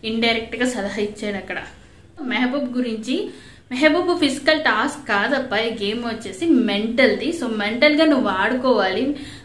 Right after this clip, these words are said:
ఆ, మెంటాలిటీని పక్కన పెట్టేసి నువ్వు ఫిజికల్ గా ఆడతానంటే ఎట్లా? ప్రతిదీ ఫిజికల్ తో ఆడకూడదు కదా. మన లాస్ట్ టాస్క్ లో ఏమైపోయింది? అందరినీ అది కొట్టేసావు, ఇది కొట్టేసావు. So, లాస్ట్ లో వచ్చేసి "నాకేమీ తెలీదు" అన్నట్టుగా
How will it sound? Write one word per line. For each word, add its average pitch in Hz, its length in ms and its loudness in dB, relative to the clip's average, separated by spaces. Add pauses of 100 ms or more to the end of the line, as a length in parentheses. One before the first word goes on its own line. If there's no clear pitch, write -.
ఆ, 202 380 2
మెంటాలిటీని 294 640 4
పక్కన 254 420 0
పెట్టేసి 247 520 2
నువ్వు 254 200 0
ఫిజికల్ 226 540 2
గా 269 220 6
ఆడతానంటే 220 640 -4
ఎట్లా? 190 580 -6 (440)
ప్రతిదీ 302 420 0
ఫిజికల్ 254 520 0
తో 262 60 2
ఆడకూడదు 214 760 0
కదా. 196 420 -6 (440)
మన 226 300 0
లాస్ట్ 240 500 2
టాస్క్ 285 320 0
లో 262 60 0
ఏమైపోయింది? 254 720 4
అందరినీ 233 560 -2
అది 226 200 -2
కొట్టేసావు, 226 500 -2
ఇది 220 180 -2
కొట్టేసావు. 226 880 -4
So, 226 60 0
లాస్ట్ 214 360 0
లో 240 60 2
వచ్చేసి 233 380 -2
"నాకేమీ 220 640 2
తెలీదు" 254 360 2
అన్నట్టుగా 247 440 -2